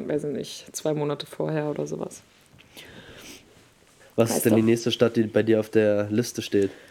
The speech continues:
Speaker 1: Oh, unterschiedlich. Ähm, also ich hab jetzt grad innerhalb von Europa, äh, Warschau.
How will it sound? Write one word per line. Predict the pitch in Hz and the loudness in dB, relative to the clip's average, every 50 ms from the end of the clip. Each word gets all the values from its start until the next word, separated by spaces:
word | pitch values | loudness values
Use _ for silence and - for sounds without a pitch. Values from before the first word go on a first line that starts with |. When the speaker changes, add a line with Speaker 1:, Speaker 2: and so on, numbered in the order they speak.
| - - - _ _ _ _ _ _ - | -20 -20 -20 _ _ _ _ _ _ 0
Speaker 1:
Oh, | - 185 190 | 2 2 4
unterschiedlich. | 180 196 214 247 240 - 262 254 - - - 214 202 202 - 202 202 214 269 370 370 - - - - - | 4 4 2 2 2 2 0 0 0 2 0 0 0 2 4 6 6 6 6 4 2 0 -4 -10 -2 2
Ähm, | 190 202 202 196 190 190 190 202 202 202 202 202 196 202 - - _ _ - - - - - - - - _ - - _ _ _ - | 4 4 6 6 4 2 2 2 2 2 2 0 -2 -4 -10 -18 _ _ -20 -20 -20 -20 -20 -20 -20 -20 _ -20 -20 _ _ _ -2
also | 208 202 185 | 0 2 2
ich | 208 202 196 214 | 2 2 2 0
hab | 214 214 247 | 2 2 2
jetzt | 233 220 220 - - - | 2 2 0 -2 -6 -6
grad | - 175 185 190 190 - - | -2 0 0 0 0 0 2
innerhalb | - 202 226 240 247 233 240 240 233 233 | 2 4 4 4 2 2 2 0 0 0
von | - 226 196 | -4 -4 -2
Europa, | - - 190 185 175 196 208 220 214 - 254 240 240 247 247 254 254 254 - - - - - - - - - - - - - - - - - _ _ _ _ | 0 2 2 2 4 4 2 2 2 0 2 2 2 4 2 0 0 -2 -6 -16 -20 -20 -20 -20 -20 -20 -20 -20 -20 -20 -20 -20 -20 -20 -20 _ _ _ _
äh, | - 214 | 2 4
Warschau. | 214 208 208 208 208 208 208 196 190 180 175 170 190 190 202 220 233 247 233 - - - 262 254 254 254 254 254 262 269 285 285 | 4 4 4 4 4 4 2 0 -2 -4 0 2 2 4 4 2 2 0 -2 -2 0 2 2 2 4 4 4 4 2 2 2 0